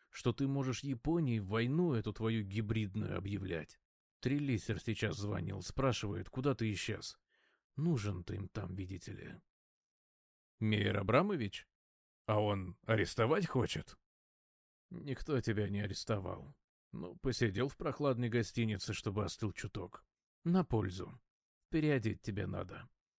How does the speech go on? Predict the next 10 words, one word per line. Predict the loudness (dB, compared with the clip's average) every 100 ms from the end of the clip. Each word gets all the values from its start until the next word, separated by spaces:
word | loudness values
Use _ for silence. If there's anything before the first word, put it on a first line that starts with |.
| _
Позоришь | 2 4 4 4 2
светлый | 2 4 6
облик | 6 4 2 -2
красного | 0 0 0 0 0 2
командира». | 2 4 2 0 -4 -8 -12 _ _ _ _ _ _ _ 0
«А | 2 2
часы | 0 2 2
с | 0
пистолетом | -2 2 2 2 2
отдадите?» | 2 4 4 4 2 -2